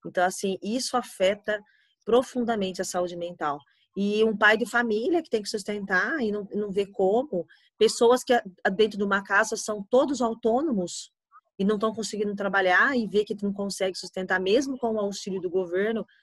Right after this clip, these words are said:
às vezes não consegue, né, sustentar ali a família. Então, é, isso que, que tá gerando muita tristeza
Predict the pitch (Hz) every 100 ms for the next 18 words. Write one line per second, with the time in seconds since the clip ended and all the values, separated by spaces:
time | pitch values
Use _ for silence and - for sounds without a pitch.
0 | _ - 175 180 180 185 185 185 185 -
1 | 165 202 220 196 220 247 _ _ _ -
2 | 180 - 180 170 165 170 165 165 185 170
3 | 202 247 202 _ _ _ _ _ - 202
4 | 196 208 220 220 233 233 - 196 196 196
5 | 190 185 180 170 165 165 - - 202 240
6 | 233 196 - 220 202 202 196 196 190 -
7 | 190 180 202 220 254 285 - 247 240 233
8 | _ _ _ 202 202 - 214 190 185 185
9 | 208